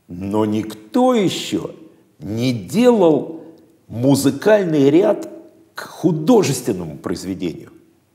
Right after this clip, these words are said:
к литературному произведению никто еще не делал. Вот эта мысль меня как-то посетила. Я ее обсудил с ребятами из Ва-банка. Говорю: «Ребят,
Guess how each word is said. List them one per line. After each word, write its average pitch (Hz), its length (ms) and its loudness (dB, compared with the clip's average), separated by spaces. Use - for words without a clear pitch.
к - 80 0
литературному 185 920 4
произведению 104 720 0
никто 101 320 -4
еще 95 220 -4
не 101 140 -6
делал. 92 240 -8
Вот 156 320 2
эта 180 260 6
мысль 185 560 0
меня 156 280 2
как-то 131 320 2
посетила. 101 560 -4
Я 226 220 6
ее 285 140 8
обсудил 202 340 0
с - 80 -8
ребятами 147 440 0
из 85 100 -8
Ва-банка. 101 500 2
Говорю: 120 360 2
«Ребят, 127 400 0